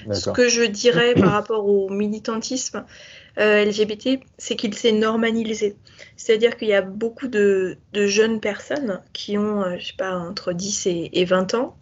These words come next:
Speaker 1: actuellement, qui, euh, ne vont pas du tout vivre la même situation que, euh, même pas une génération avant, mais que les personnes il y a à peine quinze ans avant. C'est-à-dire que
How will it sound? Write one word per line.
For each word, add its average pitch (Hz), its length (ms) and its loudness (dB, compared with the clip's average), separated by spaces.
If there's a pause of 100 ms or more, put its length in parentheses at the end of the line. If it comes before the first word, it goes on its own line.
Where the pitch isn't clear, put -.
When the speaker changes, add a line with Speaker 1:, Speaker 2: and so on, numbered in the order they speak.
(120)
Speaker 1:
actuellement, 202 560 0 (540)
qui, 240 420 2
euh, 175 200 4
ne 190 280 -4
vont 202 180 -2
pas 202 140 2
du 202 200 -6
tout - 160 -10
vivre 240 440 0
la 185 100 4
même 208 160 0
situation 226 560 -2
que, 196 460 -2 (200)
euh, 170 420 -4
même 208 260 0
pas 240 160 4
une 208 160 2
génération 202 500 2
avant, 214 160 0
mais 190 120 -2
que 185 420 -2
les 185 100 0
personnes 208 800 0 (260)
il 196 100 -2
y 196 80 4
a 180 80 6
à 180 40 2
peine 190 640 -2
quinze 202 320 2
ans 208 100 6
avant. 208 360 0 (560)
C'est-à-dire 226 680 2
que 208 340 -2